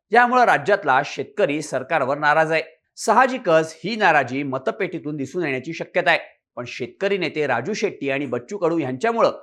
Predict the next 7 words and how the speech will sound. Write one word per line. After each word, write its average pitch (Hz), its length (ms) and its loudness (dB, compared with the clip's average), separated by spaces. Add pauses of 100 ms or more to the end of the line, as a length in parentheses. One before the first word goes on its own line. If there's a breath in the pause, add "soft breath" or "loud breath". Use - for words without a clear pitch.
(260 soft breath)
या 226 240 4
वर्गातही 170 560 2
मतविभाजन 147 680 -2
होण्याची 139 380 -6
शक्यता 139 440 -4
वर्तवली 160 400 0
जाते. 160 520 0